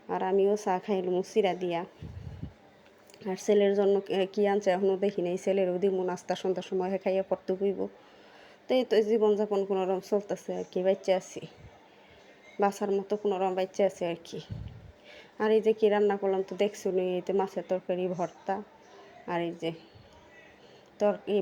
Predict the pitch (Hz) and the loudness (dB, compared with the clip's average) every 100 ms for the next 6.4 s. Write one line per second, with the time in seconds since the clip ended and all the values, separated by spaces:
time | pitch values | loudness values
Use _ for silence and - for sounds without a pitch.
0 | - - 185 180 160 - - 196 175 175 | -2 -2 0 0 -4 -6 -6 -4 -2 -4
1 | 175 151 170 165 156 - 214 202 208 220 | -4 -4 -2 -4 -4 -4 -4 -4 -4 -2
2 | 202 202 185 190 196 202 202 - - 208 | 0 0 0 0 2 0 -4 -10 -4 -2
3 | 202 - - - - - 175 - 180 180 | -2 -8 -20 -20 -12 -8 -6 -2 -2 -2
4 | 190 - - - - - - _ - 160 | -8 -18 -20 -20 -20 -20 -20 _ -6 -2
5 | 170 165 165 190 208 226 - 220 214 226 | 0 -2 -2 0 2 0 0 0 2 2
6 | 196 190 190 - | 2 2 -2 -4